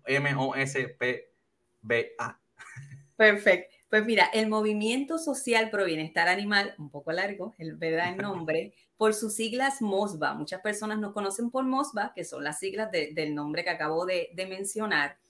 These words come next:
Speaker 2: Somos una organización sin fines de lucro, como mencionaste,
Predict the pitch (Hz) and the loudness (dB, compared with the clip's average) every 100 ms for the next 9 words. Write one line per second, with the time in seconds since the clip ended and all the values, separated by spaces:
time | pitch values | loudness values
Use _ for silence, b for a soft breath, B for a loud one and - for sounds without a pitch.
0 | B B B - 220 208 214 254 269 - | B B B 2 4 4 2 2 0 -4
1 | 214 202 196 214 240 240 226 202 202 208 | -2 2 2 4 2 2 2 2 0 -2
2 | 214 247 254 254 233 165 180 214 196 202 | -4 -4 -2 -4 -2 -2 -2 0 0 0
3 | 240 208 170 165 165 - 220 170 135 - | 0 -2 -4 -4 -6 -4 -4 -4 -6 -6
4 | 208 269 | -10 -10